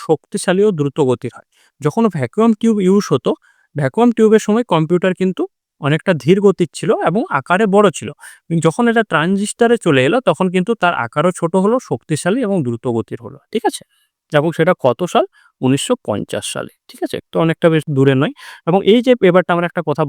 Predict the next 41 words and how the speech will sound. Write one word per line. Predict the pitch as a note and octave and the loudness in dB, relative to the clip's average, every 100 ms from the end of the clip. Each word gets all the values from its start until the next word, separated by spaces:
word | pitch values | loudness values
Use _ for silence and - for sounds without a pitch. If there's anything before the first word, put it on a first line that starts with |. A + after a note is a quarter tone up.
| C#3 | 0
বলছিলাম | C#3 - A#2 | 0 -2 -4
একটু | A2+ - G#2+ | -4 -6 -4
আগে | G#2+ | -2
যেটা, | A2 G3+ G#3 | -2 -4 -6
সেটা | D3 B2+ | -6 -6
একটুবার | B2 - B2+ A#2+ | -6 -4 -2 0
বলে | A#2 C3 | 2 0
দিই | B2 A3 - | 0 -6 -8
তোমাদেরকে | B2 B2+ A#2+ | -8 -8 -8
একটু | B2 A#2 | -10 -10
ডিটেলসটা, | - A2+ - C#4+ _ _ _ _ _ _ | -10 -10 -12 -16 _ _ _ _ _ _
যে | D3 D3+ - | -4 -2 2
এই | G3+ | 2
যে | A#3 - | 2 2
এনিয়াক, | D#3 F#3+ C#3+ - _ | 2 4 2 -2 _
ঠিক | A#3 F4+ | -4 -2
আছে? | - - D#3 | -2 -2 0
এনিয়াকটার | G#3 B3+ - B3 - | 2 0 -2 -8 -2
সম্বন্ধে | F#3+ G3 G3 | 0 0 -2
একটু | - F#3 | -2 -4
বিস্তারিত | C#3+ - D#3 D#3 D3 | -4 -4 -4 -4 -4
বলে | A2+ G#2+ | -2 -2
দিই। | E3+ - - _ _ | -4 -8 -18 _ _
এই | F#3+ | 0
যে | A3+ - | 0 2
এনিয়াক | D3 G#3+ B3+ - | 2 4 2 2
হচ্ছে | G#3 A#3+ E3 | 0 0 -2
বিশ্বের | D3+ - G#3+ - | -4 -2 -2 0
প্রথম | C3+ - F#3+ D#3 | -2 -2 -2 0
ইলেকট্রনিক | D3 E3+ - G#3 A3 - | -2 -2 0 2 2 0
কম্পিউটার, | C#3+ B2+ B2+ G#3 - _ _ - | -2 0 -2 -2 -6 _ _ -2
ছিল | F3 D#3 | 0 2
বিশ্বের | D3+ F3+ | 0 -2
প্রথম | E3+ F3+ | 0 2
ইলেকট্রনিক, | C#3+ D3+ E3 - - | 2 0 -4 -10 -2
এবং | D#3+ G3 E3 | -2 0 0
এটি | E3 A3+ _ _ _ _ | 0 -4 _ _ _ _
তাপীয় | - B2+ - G#3 A#3+ D#3 | -4 -2 -2 2 2 2
ইলেকট্রিক | F3 - - - - | -2 -4 -10 -10 -2
টিউব, | C#3+ D3+ B2+ | 0 0 -4
ভ্যাকুয়াম | B2 F#3+ | -2 2